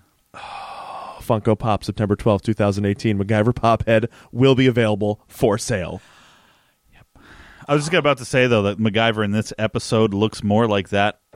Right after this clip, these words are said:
Speaker 1: The
Speaker 2: doll.
Speaker 1: pop
Speaker 2: Yeah, the pop
Speaker 1: He
Speaker 2: head.
Speaker 1: d-, oh, he does.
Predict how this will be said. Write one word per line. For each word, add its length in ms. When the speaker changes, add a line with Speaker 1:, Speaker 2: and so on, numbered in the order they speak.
Speaker 1:
The 140
Speaker 2:
doll. 480
Speaker 1:
pop 140
Speaker 2:
Yeah, 220
the 80
pop 240
Speaker 1:
He 80
Speaker 2:
head. 140
Speaker 1:
d-, 100
oh, 220
he 120
does. 600